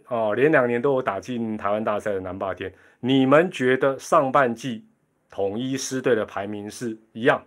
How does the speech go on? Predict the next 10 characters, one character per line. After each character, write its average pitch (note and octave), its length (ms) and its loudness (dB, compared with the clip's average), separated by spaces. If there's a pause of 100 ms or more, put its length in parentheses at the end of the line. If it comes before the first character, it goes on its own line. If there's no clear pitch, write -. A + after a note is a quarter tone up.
一 D#3+ 200 -2
二 D3+ 120 6
三 D3 220 4
四 D3+ 160 -2
五 G#2+ 120 -4
就 C3 140 4
好 A2 140 4
了， C3 180 -2 (100)
请。 D#3+ 520 -2 (1900)
哇， B2+ 680 6